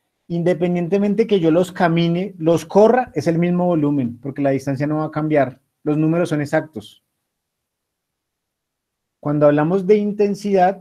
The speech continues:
la intensidad es el grado de esfuerzo con el que yo realizo la actividad. Es otro cuento aparte. ¿Listo?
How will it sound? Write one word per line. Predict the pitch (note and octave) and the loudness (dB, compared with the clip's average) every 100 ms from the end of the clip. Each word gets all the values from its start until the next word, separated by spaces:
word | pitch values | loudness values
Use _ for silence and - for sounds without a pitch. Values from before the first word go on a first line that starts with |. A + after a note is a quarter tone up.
| - | -10
la | D3 | -6
intensidad | D3+ D3 D3+ C3+ D3 C3+ | -4 -2 -4 -4 -2 -2
es | C#3 | -2
el | E3 E3+ | -4 -4
grado | D#3+ F3+ F3+ F#3 F#3+ | -2 2 4 2 0
de | F3 | -2
esfuerzo | - _ D#3 D3 E3 | -6 _ 0 0 -2
con | F3+ F3 | -6 -8
el | E3+ | -6
que | C#3+ | -4
yo | C3 C#3 | -2 -2
realizo | D3 D#3 G3+ G3 D3 | 0 0 -2 -4 -6
la | |
actividad. | A#2+ - B2 A#2+ A2 A2 _ | -6 -6 -4 -2 -4 -8 _
Es | A#2+ C3 - - | -12 -12 -10 -6
otro | D#3 F3+ | -6 -6
cuento | F3+ D#3+ D#3 | -6 -6 -4
aparte. | D3+ - - - _ _ _ _ _ _ _ _ _ _ _ | -4 -6 -8 -20 _ _ _ _ _ _ _ _ _ _ _
¿Listo? | D3 D#3 A#3+ C#4 | -6 -2 -4 -4